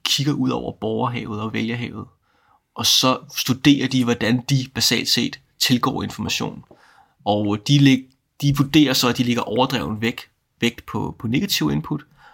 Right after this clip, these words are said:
og så tilpasser de deres politik derefter. Så blame avoidance er sådan den, den, den, den, den, den best, den best option, hvis der rent faktisk findes negativitetsbias derude i verden. Men det er jo så også det, som er antagelsen i den her litteratur,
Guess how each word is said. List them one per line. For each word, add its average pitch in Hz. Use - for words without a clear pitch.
og 113
så 139
tilpasser 139
de 120
deres 113
politik -
derefter. -
Så 113
blame 139
avoidance 117
er -
sådan 113
den, 110
den, 107
den, 107
den, 107
den, 110
den 117
best, -
den 120
best 143
option, 117
hvis 120
der 127
rent 110
faktisk 98
findes 110
negativitetsbias -
derude 101
i -
verden. -
Men 117
det 131
er 175
jo 180
så 165
også 143
det, 139
som 135
er 117
antagelsen -
i -
den 131
her 127
litteratur, -